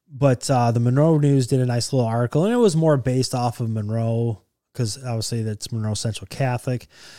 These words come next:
Um, but there was a nice article here they wrote up about it. Um, but, uh,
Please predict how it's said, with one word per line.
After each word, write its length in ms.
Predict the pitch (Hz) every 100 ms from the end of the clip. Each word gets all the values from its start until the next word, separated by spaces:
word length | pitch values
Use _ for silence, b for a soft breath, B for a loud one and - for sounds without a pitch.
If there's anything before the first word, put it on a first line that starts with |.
| B B -
Um, 420 | 117 113 107 104 -
but 180 | 147 139
there 100 | 143
was 120 | 127
a 40 | 135
nice 280 | 139 131
article 420 | 127 127 123 135 120
here 200 | 120 120
they 120 | 117
wrote 240 | 117 113
up 240 | 113 110 _ _
about 360 | 113 110 110 110
it. 200 | 107 _ B B B -
Um, 540 | 113 104 101 95 95 - _ _ _ _ _ _ 139
but, 280 | 131 120 131
uh, 300 | 120 117